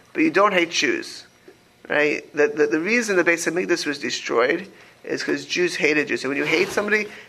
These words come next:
then you have stories like Kamsa Bar Kamsa. You know the story of Kamsa bar Kamsa? Hey, that's a story on a lower level where people live all the time. You walk by a Jew and you don't say, "Shalom Aleichem, good Shabbos," on purpose? How is that possible?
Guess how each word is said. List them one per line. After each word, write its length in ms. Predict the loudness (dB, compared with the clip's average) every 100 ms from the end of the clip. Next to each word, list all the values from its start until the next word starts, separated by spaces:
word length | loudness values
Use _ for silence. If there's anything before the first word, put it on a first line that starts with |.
| 2
then 160 | 2
you 60 | 4
have 120 | 2
stories 340 | 2 2 4 4
like 120 | 0
Kamsa 500 | 2 0 2 2 4
Bar 220 | 4 4
Kamsa. 540 | -2 -4 -4 -4 -4 -6 -20 -14
You 80 | -2
know 60 | 2
the 100 | 2
story 300 | 6 6 6
of 80 | 4
Kamsa 440 | 2 2 0 4
bar 160 | 4 4
Kamsa? 640 | 0 0 2 2 2 -2 -18 -20 -16 0
Hey, 300 | 2 2 0
that's 420 | 2 2 2 -2
a 40 |
story 480 | -8 -2 4 4 4
on 260 | 2 2 2
a 100 | 2
lower 360 | 4 4 6
level 340 | 6 4 4 2
where 80 | 2
people 260 | -2 -2
live 140 | 0 2
all 100 | 0
the 140 | 0
time. 280 | 0 0 0 -6 -20 -20 -8
You 180 | -4 2
walk 360 | 4 4 4
by 180 | 4 4
a 140 | 2
Jew 360 | 0 2 4 4
and 120 | 2
you 60 | 2
don't 180 | 0 0
say, 100 | 0
"Shalom 340 | 2 2 2
Aleichem, 380 | 2 2 0 -4
good 120 | 2
Shabbos," 380 | 2 2 0 -4
on 100 | -4
purpose? 560 | -4 -2 -4 -4 -14 -18 -20 0
How 220 | 2 4
is 80 | 4
that 140 | 4
possible? 600 | 4 2 0 0 0 0